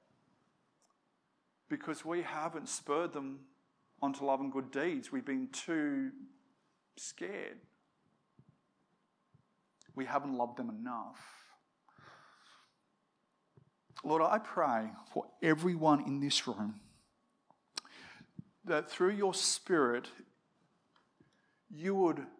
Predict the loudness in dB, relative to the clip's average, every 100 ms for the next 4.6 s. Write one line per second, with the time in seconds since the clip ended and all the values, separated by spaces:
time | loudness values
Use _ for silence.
0 | -20 _ -4 -4 -2 0 0 0 -2 -2
1 | -2 -4 -10 -10 -14 -20 _ _ _ _
2 | -16 -16 -12 -10 -6 -4 -4 -2 0 0
3 | -4 -12 -12 -8 -6 -4 -6 -6 -10 -10
4 | -10 -10 -12 -14 -14